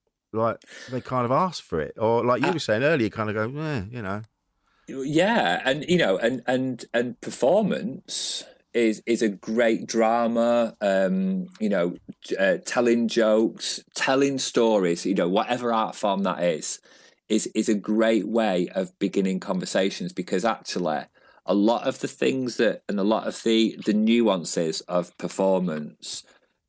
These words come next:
Speaker 2: uh, will kind of get lost when it becomes a lecture.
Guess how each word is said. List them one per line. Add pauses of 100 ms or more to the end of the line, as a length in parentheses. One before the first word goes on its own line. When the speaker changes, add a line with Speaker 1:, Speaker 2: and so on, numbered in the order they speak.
(300)
Speaker 2:
uh,
will
kind
of
get
lost
when
it
becomes
a
lecture.